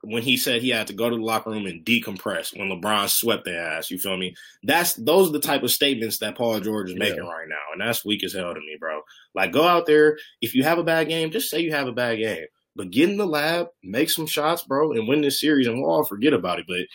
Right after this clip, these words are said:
Speaker 1: you can't have two consecutive years. You feel me? Six points la-, you know,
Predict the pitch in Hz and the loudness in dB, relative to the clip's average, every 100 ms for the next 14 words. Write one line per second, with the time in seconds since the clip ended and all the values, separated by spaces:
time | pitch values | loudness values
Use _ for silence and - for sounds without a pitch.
0 | - - 165 - 175 143 139 123 - 151 | -10 -4 -2 0 0 0 -2 -2 2 4
1 | 151 127 - 131 123 107 92 113 101 90 | 4 0 0 0 0 -2 0 0 0 -4
2 | - _ _ - - 196 185 190 - - | -10 _ _ -10 -4 0 0 -2 -10 -6
3 | - - 233 - - - 147 151 147 151 | -2 2 2 0 -6 0 0 2 2 2
4 | 147 139 143 123 | 2 0 0 -2